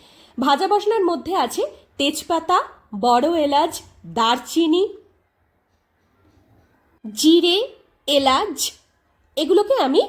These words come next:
প্রথমে শুকনো কড়াইতে নেড়ে নিয়ে মিক্সিতে গুঁড়ো করে নিয়েছি। এরপরে তার সঙ্গে আরও অ্যাড করব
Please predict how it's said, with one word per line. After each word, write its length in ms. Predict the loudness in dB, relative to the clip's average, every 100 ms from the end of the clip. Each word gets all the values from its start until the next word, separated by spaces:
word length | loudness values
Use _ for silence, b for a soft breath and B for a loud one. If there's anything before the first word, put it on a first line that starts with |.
| -4 _ _ _ _ _ _ _
প্রথমে 340 | -2 0 0
শুকনো 360 | 0 0 2 0
কড়াইতে 420 | 2 0 0 -2
নেড়ে 260 | -2 0 -2
নিয়ে 280 | 0 0 0 -4 -10
মিক্সিতে 480 | -8 -8 -8 -4 -2
গুঁড়ো 240 | 0 0
করে 220 | 0 -4 -6
নিয়েছি। 400 | -8 -12 -16 -18 _ _ _ _ _ _ _ 2
এরপরে 480 | 2 4 2 2 2
তার 140 | 2 0
সঙ্গে 360 | 0 -4 -2 -2
আরও 180 | -2 0
অ্যাড 240 | 0 -2 -4
করব 240 | -4 -2